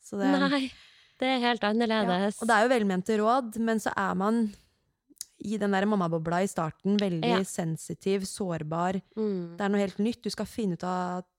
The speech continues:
Speaker 1: ting selv, da.
Speaker 2: Ja.
Speaker 1: Og det å få veldig mye overveldende informasjon over seg på en gang da fra,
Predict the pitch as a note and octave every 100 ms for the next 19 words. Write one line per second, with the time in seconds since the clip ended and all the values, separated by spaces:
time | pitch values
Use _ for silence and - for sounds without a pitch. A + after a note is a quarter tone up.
0 | _ - F3 F#3 F#3+ - G3+ A#3 D4 A#3
1 | F3+ - - A3 - _ _ _ - G3+
2 | G3 G3 - F#3 F3+ F#3 F#3+ F#3 F3 F#3
3 | F3 E3+ F3 F3 E3+ _ _ - - G3+
4 | E3+ E3+ E3 D#3+ F3+ F3+ F3+ - - F3+
5 | - F#3 F#3 - F3 F#3 F#3+ - D#3 D3
6 | E3 - E3+ - F#3+ E3+ E3+ E3 E3 E3
7 | E3 E3+ E3+ D#3+ E3